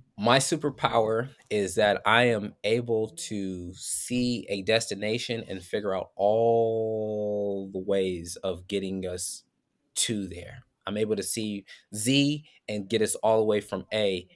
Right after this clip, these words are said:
and get it and, and move us to there. Um,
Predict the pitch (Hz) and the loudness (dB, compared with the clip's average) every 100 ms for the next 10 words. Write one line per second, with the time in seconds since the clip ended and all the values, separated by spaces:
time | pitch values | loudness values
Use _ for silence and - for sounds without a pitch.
0 | _ - 95 92 110 101 - 95 98 95 | _ -6 -6 0 0 0 -4 -10 -6 -6
1 | 95 101 92 92 - - 87 90 87 - | -4 -6 -6 -8 -8 -10 -4 -2 -2 -6
2 | _ _ - - - - _ 107 107 104 | _ _ -20 -20 -20 -20 _ 6 6 4
3 | 98 | 0